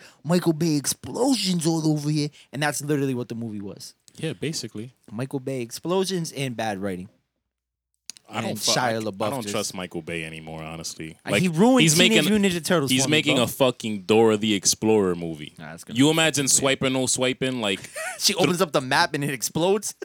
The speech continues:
Speaker 1: <laughs>
Speaker 2: <laughs> I'm the map.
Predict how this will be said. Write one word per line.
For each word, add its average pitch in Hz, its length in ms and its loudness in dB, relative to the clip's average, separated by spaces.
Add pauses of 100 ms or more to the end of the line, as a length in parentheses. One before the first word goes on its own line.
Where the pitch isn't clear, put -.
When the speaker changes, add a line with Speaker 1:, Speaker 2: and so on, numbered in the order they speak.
(400)
Speaker 1:
<laughs> - 0 -
Speaker 2:
<laughs> - 1700 -2
I'm 120 320 0
the 120 100 4
map. 92 380 0